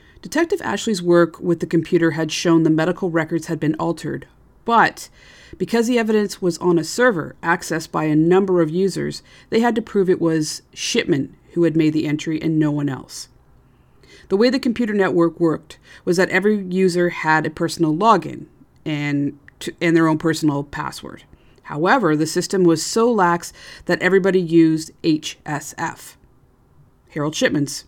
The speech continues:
initials. So they couldn't just go on the password. They did know that Harold Shipman was the only person who was consistently at the surgery on each occasion.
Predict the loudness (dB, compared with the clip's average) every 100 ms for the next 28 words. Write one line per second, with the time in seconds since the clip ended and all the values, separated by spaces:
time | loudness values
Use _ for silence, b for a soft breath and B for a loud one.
0 | -6 -4 -4 -6 -16 -18 _ _ _ _
1 | _ _ _ _ -8 0 0 2 2 2
2 | 2 2 4 6 4 2 -2 -4 -8 -18
3 | -20 _ _ _ _ _ _ _ _ _
4 | -20 -20 _ B B -2 0 2 2 0
5 | 0 0 0 0 2 4 2 2 -2 0
6 | 0 0 -2 -2 -2 0 0 0 -2 -2
7 | -2 -4 -6 -4 -2 -2 -8 -8 -6 -6
8 | -6 -6 -4 -2 -2 -4 -8 -10 -12 -12
9 | -10 -10 -12